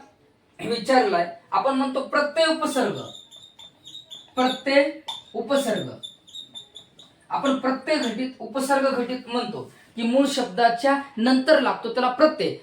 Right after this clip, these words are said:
आणि मूळ शब्दाच्या अगोदर येतं त्याला उपसर्ग आपण म्हणतो. जसं की उपसर्ग आपण म्हणतो ना, आजन्म, जन्म मूळ शब्द आहे, अगोदर आलेला आ उपसर्ग आहे. म्हणजे प्रत्यय घटित, उपसर्ग घटित मराठीमध्ये सर्व काही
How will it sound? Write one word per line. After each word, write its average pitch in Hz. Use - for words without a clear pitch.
आणि 202
मूळ 269
शब्दाच्या 247
अगोदर 254
येतं 185
त्याला 277
उपसर्ग 262
आपण 160
म्हणतो. 139
जसं 262
की 262
उपसर्ग 254
आपण 240
म्हणतो 220
ना, 202
आजन्म, 214
जन्म 302
मूळ 320
शब्द 165
आहे, -
अगोदर 240
आलेला 214
आ 190
उपसर्ग 196
आहे. -
म्हणजे 196
प्रत्यय 254
घटित, 269
उपसर्ग 277
घटित 208
मराठीमध्ये 226
सर्व 220
काही 233